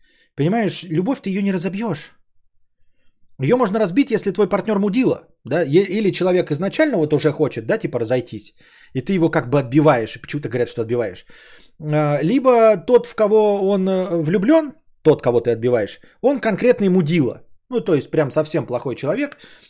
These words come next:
и ты настойчиво ему показываешь, что этот человек плохой, плохой, плохой, плохой, а я хороший, хороший, лучше.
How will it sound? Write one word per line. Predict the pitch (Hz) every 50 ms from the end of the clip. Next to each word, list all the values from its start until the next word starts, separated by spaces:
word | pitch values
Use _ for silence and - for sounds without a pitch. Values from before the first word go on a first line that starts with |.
| _ -
и | 151 151
ты | 151 262 269 240 214 190
настойчиво | 151 165 180 147 - - 247 254 247 240 - - 202 196 180
ему | 170 170 180 196 190 156 143 - _ _
показываешь, | - 165 160 - 190 185 170 135 143 143 131 131 120
что | - - 147
этот | 139 139 127
человек | - - 143 135 127 -
плохой, | - 131 131 131 - 247 254 233
плохой, | 151 151 143 - 151 135 -
плохой, | 135 123 117 - 127 117
плохой, | - 135 131 - 262 254
а | 156 120
я | 139 190
хороший, | - 160 131 156 185 - 151
хороший, | 139 - 127 156 170 - 139 117
лучше. | 135 175 - - 135 -